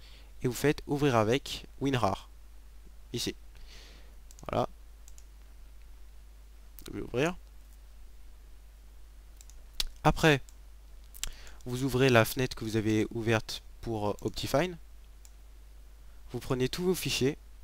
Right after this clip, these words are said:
qui sont dans Optifine. Hop. Un glisser-déposer. Et voilà. Tout mettre dedans.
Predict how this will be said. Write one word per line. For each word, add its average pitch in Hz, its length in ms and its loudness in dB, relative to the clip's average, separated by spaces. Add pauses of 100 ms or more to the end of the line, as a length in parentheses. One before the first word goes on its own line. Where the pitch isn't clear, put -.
(380)
qui 127 100 -2
sont 135 140 2
dans 131 100 4
Optifine. 117 460 0 (2000)
Hop. 120 160 2 (3500)
Un 117 120 4
glisser-déposer. 143 720 4 (1800)
Et 147 100 6
voilà. 127 200 6 (800)
Tout - 120 -4
mettre 135 160 2
dedans. 104 180 -2